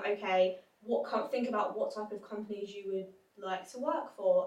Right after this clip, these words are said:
Um, I always recommend a good place to start is I say to people, you know, "What are your favourite brands or what do you like to do?" And then, um,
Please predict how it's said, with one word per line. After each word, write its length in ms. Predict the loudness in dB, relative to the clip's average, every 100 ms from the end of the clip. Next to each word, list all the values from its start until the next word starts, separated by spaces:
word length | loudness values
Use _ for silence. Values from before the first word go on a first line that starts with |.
| 2
Um, 220 | -2 -2
I 120 | 2
always 260 | 4 4 2
recommend 380 | -4 -8 -8 -8
a 40 |
good 200 | -6 -8 -4
place 220 | -6 -6
to 60 |
start 280 | -10 -4 -2
is 100 | -2
I 60 | -6
say 200 | -4 -6
to 80 | -6
people, 600 | -10 -10 -2 0 0 -2 -16 _ _
you 80 | 0
know, 220 | 2 2
"What 240 | 4 6 6
are 20 |
your 340 | 6 6 4 4
favourite 380 | 4 6 6 6
brands 560 | 2 4 2 0 0
or 100 | 0
what 240 | 0 0 0
do 100 | 0
you 60 |
like 220 | 2 2 0
to 140 | -4
do?" 380 | 2 4 6 4
And 80 | 0
then, 300 | 2 2 0 -6 -18 _ -4
um, 460 | -2 0 -4 -10